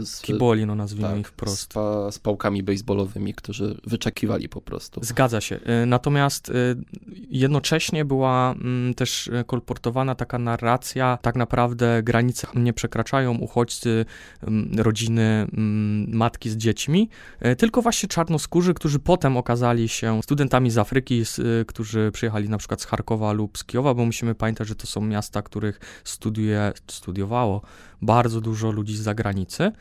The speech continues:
Speaker 2: E, natomiast jeszcze trzeci poziom, e, takiej tej dezinformacji, który był połączony z uchodźcami, był komunikat wysłany, e, na zachód, e, do państw zachodnich,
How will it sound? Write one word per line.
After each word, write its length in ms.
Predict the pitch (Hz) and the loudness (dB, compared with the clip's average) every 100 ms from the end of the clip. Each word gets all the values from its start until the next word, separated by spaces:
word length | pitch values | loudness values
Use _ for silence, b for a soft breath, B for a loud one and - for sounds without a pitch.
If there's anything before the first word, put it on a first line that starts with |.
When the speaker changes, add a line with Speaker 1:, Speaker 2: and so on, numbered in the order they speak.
| B B B - | B B B -2
Speaker 2:
E, 240 | 110 110 | 2 2
natomiast 400 | 117 120 156 151 | 2 2 2 2
jeszcze 240 | 143 - 143 | 0 -2 -4
trzeci 400 | - 185 - - | 0 0 -2 -2
poziom, 480 | 123 113 107 110 - 101 104 | 0 4 2 2 0 -2 -2
e, 40 | 107 | -4
takiej 220 | - 107 | -6 -4
tej 160 | 110 107 | -2 0
dezinformacji, 720 | 110 104 110 110 110 107 - | 0 0 -2 -2 -2 -2 -6
który 220 | - - | -10 -6
był 160 | 110 107 | -4 -4
połączony 720 | - 107 107 - 107 104 101 | -2 -2 -2 -2 0 0 0
z 360 | - - - - | -4 -10 -10 -8
uchodźcami, 840 | - - 110 - 107 107 147 226 B B B - | -4 -4 -4 -4 -2 0 0 0 B B B 4
był 140 | 190 | 4
komunikat 560 | 202 175 156 170 190 151 | 6 4 4 4 2 2
wysłany, 800 | 139 - 127 147 160 156 156 - 127 131 131 | -2 -2 -2 0 0 0 0 0 0 2 2
e, 40 | |
na 160 | 127 131 | 4 4
zachód, 560 | 127 131 - 117 - - - | 6 4 2 -4 -4 -18 -4
e, 360 | 110 110 107 107 110 | 0 2 2 2 0
do 120 | 117 | 0
państw 280 | - 123 117 | 0 0 0
zachodnich, 600 | 117 113 110 101 147 | -4 -2 -2 0 0